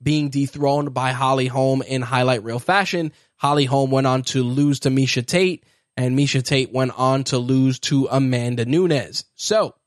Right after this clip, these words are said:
with that said, many people are very vocal about the fact that Ronda's coming back and challenging for the title. But let's also be realistic.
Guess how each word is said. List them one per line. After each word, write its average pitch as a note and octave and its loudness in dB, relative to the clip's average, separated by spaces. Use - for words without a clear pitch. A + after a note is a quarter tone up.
with F3+ 0
that F3+ 2
said, F3+ 0
many A3 0
people G3+ -2
are F3 2
very F3 2
vocal D#3+ 0
about D#3 2
the C#3+ -8
fact E3 0
that C3+ -2
Ronda's C#3+ 0
coming C#3 -2
back D3 0
and C3+ -6
challenging C3+ -2
for A#2+ 0
the A#2 -8
title. B2+ -4
But G3 2
let's G3+ 0
also E3+ 0
be C#3+ 0
realistic. C#3 0